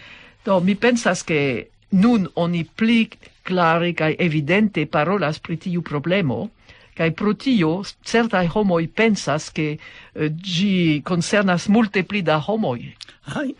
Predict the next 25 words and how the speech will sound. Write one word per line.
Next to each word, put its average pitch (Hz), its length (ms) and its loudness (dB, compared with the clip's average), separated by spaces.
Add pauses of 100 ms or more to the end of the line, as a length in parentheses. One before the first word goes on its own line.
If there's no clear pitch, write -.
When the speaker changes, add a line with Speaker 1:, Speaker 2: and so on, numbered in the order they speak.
(120)
Speaker 2:
<clears throat> 190 240 2
jes, 160 140 -2
k-, - 180 -10
ĉar 160 220 0
ĝi 165 120 -4
estas, 165 320 -4 (240)
eh, 170 220 -4
pli 165 220 -2
en 156 160 0
la 143 100 -2 (160)
medio. 160 460 -2 (140)
Speaker 1:
Jes, 180 240 4
sed 190 200 -2
fakte 202 360 0
ne, 185 380 2
kaj 156 220 -4
estas 170 320 0
bone, 185 460 2
eh, - 440 -10
scii 220 300 0
pri 196 200 -2
la 151 380 2
statistikoj 165 840 -4 (120)
Speaker 2:
Yeah. 156 200 -4
Speaker 1:
de, 135 460 -2